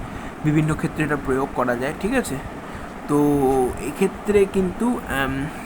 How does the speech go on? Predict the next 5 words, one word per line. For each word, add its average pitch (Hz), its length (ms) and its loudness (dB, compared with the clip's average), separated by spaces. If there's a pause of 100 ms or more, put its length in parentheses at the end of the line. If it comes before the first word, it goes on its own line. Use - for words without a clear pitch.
(320)
কচুরিপানা, 180 600 2 (540)
কচুরিপানায় 208 840 2 (100)
যে 190 100 6 (140)
বিষ 156 140 2 (100)
প্রয়োগ 160 240 6